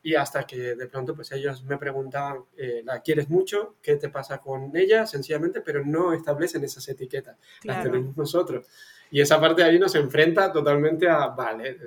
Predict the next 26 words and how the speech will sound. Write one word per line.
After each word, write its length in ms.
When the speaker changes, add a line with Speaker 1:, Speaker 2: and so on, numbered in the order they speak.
Speaker 1:
sigo 360
deconstruyendo, 760
¿no? 220
<laughs> 0
Sigo 380
trabajando 840
ahí". 480
Es 60
Speaker 2:
Claro, 260
Speaker 1:
que 60
Speaker 2:
sí, 40
Speaker 1:
sí. 260
Speaker 2:
a 80
mí 80
esto 340
me 200
venía 280
un 80
poco 340
en 100
relación 600
con, 280
con 240
la 160
siguiente 480
pregunta 800